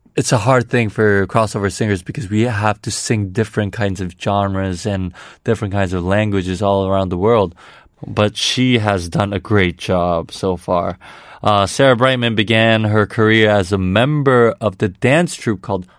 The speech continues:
Hot Gossip and also released several disco singles as a solo performer. That's very surprising because, uh, not only can she sing, she can dance really well. So in nineteen eighty-one,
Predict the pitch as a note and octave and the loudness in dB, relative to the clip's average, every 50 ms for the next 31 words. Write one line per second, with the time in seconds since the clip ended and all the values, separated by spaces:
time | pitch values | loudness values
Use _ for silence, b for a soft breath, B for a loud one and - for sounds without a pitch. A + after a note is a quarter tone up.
0 | b b _ - - F3+ F#3 - _ _ - A2+ A2+ A2+ A2+ G#2 - - G2 F#2 | b b _ -4 0 0 0 0 _ _ -6 0 0 0 0 0 -2 -4 -4 -4
1 | G2 - _ b b b b b b b b - D#3+ E3 F3+ G#3+ A#3 A3+ - B3+ | -4 -6 _ b b b b b b b b -2 0 2 2 0 0 0 -2 0
2 | A#3 A3 G3+ F#3 F#3 G3 G#3 F3+ F#3 - - - F3+ F3+ E3 F3+ E3+ C3 G2+ - | 2 2 2 2 2 2 2 0 -2 -2 0 2 2 2 2 2 0 0 -2 -2
3 | - F3+ F#3+ F#3+ - - - E3+ C#3 B2 - - C#3 B2 A2+ A2 G#2 F#2 G#2 G2+ | 2 2 2 2 0 0 0 0 0 0 0 -2 -2 0 2 2 2 2 0 0
4 | F2+ F#2 F2 - - - - - E3+ D#3+ F3 F3 E3 E3 E3 E3 E3 D3+ - - | -2 -2 -6 -6 -8 -6 -2 0 2 2 4 4 4 4 4 4 2 0 -2 -4
5 | - B2 A2 - - A#2 A#2 A2 G2+ F#2+ F2+ E2+ E2 _ _ _ - - - C3 | -6 -6 -4 -2 0 0 0 0 0 -2 -4 -6 -8 _ _ _ -4 0 0 0
6 | B2 - - - G2 F#2+ F2+ F#2 G#2 C#3 F#3 G3+ G3+ F#3+ E3+ C#3+ - - G#2+ - | 0 -2 -8 -8 -6 -6 -6 -2 2 2 4 4 4 4 4 2 2 -2 -2 0
7 | A2+ G#2+ G#2+ F#2+ G#2+ G2+ F2 F#2 - A2+ G2+ F2 - B B B B B B B | 2 2 2 0 -2 -4 -4 -2 -2 -2 -2 -2 -4 B B B B B B B
8 | B B B B B B B B B - - A2 G#2 G2 A2+ B2+ C3 C3 B2+ B2+ | B B B B B B B B B -8 -6 -4 -2 0 2 2 2 2 0 0
9 | B2 A#2 G#2+ F#2 - - A#2 G#2 - - - F#2+ F2 - - - - E3+ F#3 F#3+ | 0 0 -2 -4 -6 -4 -4 -4 -4 -2 -4 -4 -6 -6 -8 -4 0 0 0 2
10 | F3+ E3 D#3 C3+ - - - B2 C3 C#3+ C#3 C3 B2+ - - B2 A2+ A2 A2 A2+ | 0 0 -2 -4 -4 -6 -4 -2 0 0 0 0 -2 -4 -6 -4 -4 -4 -6 -8
11 | - G#2+ - - - G#2 A2 A2 G2+ - - - - G#2+ G2+ G2 G2 F#2+ G2+ B2+ | -10 -16 -14 -6 -4 -2 -2 -2 -4 -6 -12 -8 -4 -2 0 0 0 0 0 0
12 | E3 F#3+ A#3+ A#3+ F#3 C3+ - _ _ _ _ _ B B B B B B B B | -2 -2 -4 -4 -6 -8 -12 _ _ _ _ _ B B B B B B B B
13 | B B B - - A#2 A#2 C#3+ D#3 E3+ D#3+ C#3+ C#3 D3+ E3 F#3+ F#3 F#3 - G3 | B B B -2 0 2 4 4 4 4 4 4 4 4 2 2 0 -2 -4 -4
14 | F#3 E3 - C#3+ C3 B2+ B2+ A#2+ A2 G2+ G2 F#2+ F#2 F#2 G#2 G#2+ | -4 -2 -2 0 0 0 0 0 2 2 2 2 2 0 -4 -8